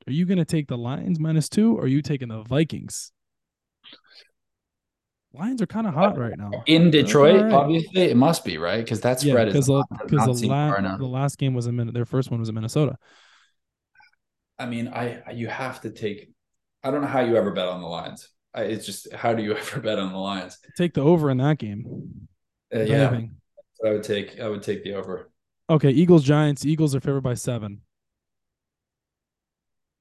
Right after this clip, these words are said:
Speaker 2: Eagles, Giants.
Speaker 1: Daniel Jones, Saquon Barkley.
Speaker 2: I am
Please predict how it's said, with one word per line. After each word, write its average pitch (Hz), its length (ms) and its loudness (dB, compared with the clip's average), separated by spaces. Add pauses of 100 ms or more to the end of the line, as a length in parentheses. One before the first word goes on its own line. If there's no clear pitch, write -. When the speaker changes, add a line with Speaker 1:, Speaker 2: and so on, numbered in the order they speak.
(640)
Speaker 2:
Eagles, 120 300 -16
Giants. - 680 -20 (1700)
Speaker 1:
Daniel 131 240 6
Jones, 127 460 4
Saquon 117 360 -2
Barkley. 131 840 2 (560)
Speaker 2:
I 135 180 4
am 160 380 0